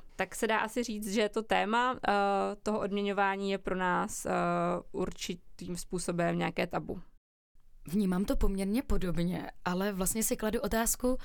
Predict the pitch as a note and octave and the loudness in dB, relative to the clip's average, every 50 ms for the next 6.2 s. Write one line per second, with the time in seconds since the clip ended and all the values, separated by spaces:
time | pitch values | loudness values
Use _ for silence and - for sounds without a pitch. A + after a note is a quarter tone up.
0 | - - - - - - - - - - - - - - A3 A3 A#3 B3+ B3+ - | -6 -12 -14 -16 -6 4 6 6 6 6 4 0 0 2 4 4 4 2 2 0
1 | - - - A3+ B3 B3 - G#3 F3 D#3+ E3 G3+ C#4 - - - G#3 F#3+ - - | -2 0 0 0 0 2 2 0 0 0 -2 -6 -8 -6 -2 -2 0 2 2 2
2 | G3+ F#3+ - A3 - - A#3 B3 C4 C4+ A#3+ F#3 F#3+ F3 D#3 F#3 E3+ D#3+ D#3+ F3 | 2 2 2 2 2 2 2 0 0 0 0 0 0 2 2 2 0 0 -2 -4
3 | G3+ B3 - - - - - - - - - - - F#3 - - - G#3+ G#3+ G3+ | -6 -6 -8 -10 -14 -14 -14 -14 -14 -12 -2 0 0 4 6 6 6 6 6 4
4 | G3+ G3+ G3+ G#3+ G#3+ G#3+ - A#3 G#3+ G#3 G#3+ - A3 A3 G#3+ G#3+ G#3+ G#3+ - A#3+ | 2 4 2 2 2 2 2 2 2 2 2 2 2 2 2 0 0 2 4 4
5 | G#3+ G3 - - G#3 G3+ G3 - - A3 A3 G3 G3 F#3 G3 F#3+ F#3+ G3 - - | 4 4 4 2 2 2 2 2 2 2 2 4 2 0 0 0 0 2 2 2
6 | G#3 G3+ G#3 | 2 2 0